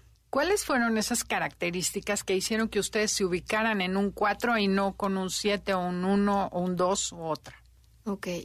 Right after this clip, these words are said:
Speaker 2: yo creo que, mm, primeramente, la melancolía, el punto de en algún momento sentirte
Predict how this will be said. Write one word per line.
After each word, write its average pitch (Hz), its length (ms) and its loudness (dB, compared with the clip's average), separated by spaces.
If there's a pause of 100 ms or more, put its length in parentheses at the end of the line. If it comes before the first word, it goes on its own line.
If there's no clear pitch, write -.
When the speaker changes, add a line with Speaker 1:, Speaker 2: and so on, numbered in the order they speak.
(100)
Speaker 2:
yo 214 260 0
creo 202 560 2 (400)
que, 180 500 0
mm, - 960 -4
primeramente, 196 880 2
la 175 180 2
melancolía, 175 880 0 (520)
el 180 240 -4
punto 196 580 2
de 170 280 2
en 175 100 0
algún 170 280 0
momento 180 640 2 (260)
sentirte 196 1040 0